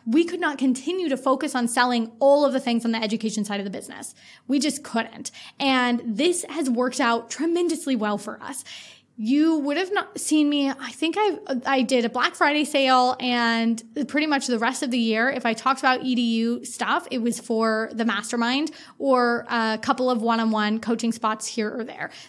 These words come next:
The rest has literally just been for the mastermind. In the years prior, you would have seen me marketing many different products, courses, masterclasses, you name it. Here's the thing.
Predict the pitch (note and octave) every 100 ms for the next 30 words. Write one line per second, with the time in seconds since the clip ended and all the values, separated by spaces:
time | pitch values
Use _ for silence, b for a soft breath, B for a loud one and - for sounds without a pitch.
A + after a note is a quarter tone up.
0 | - A#3+ G#3+ C4+ E4+ E4+ C#4+ B3+ A3 B3
1 | C#4 D4 C#4+ C4 A#3+ A#3+ A3+ A3+ A3 G#3+
2 | G#3 - - - - B B B B D4
3 | D4 D4 D#4+ - B3+ C#4 D4+ C4 C4+ C#4
4 | D4+ D4 C#4 A#3+ A#3+ C4 C4 A#3+ B3 B3+
5 | D4+ D4+ D4+ C#4 C#4+ B3+ B3 B3+ E4+ F4
6 | E4 - - D#4+ D#4 D4+ C#4+ C#4+ D#4+ E4+
7 | - D4 D4 C#4+ D4 C4 B3+ G#3+ D4 C4
8 | A#3+ C#4 - - _ _ _ _ _ _
9 | - - D4+ D4+ C#4+ D#4 A#3+ C4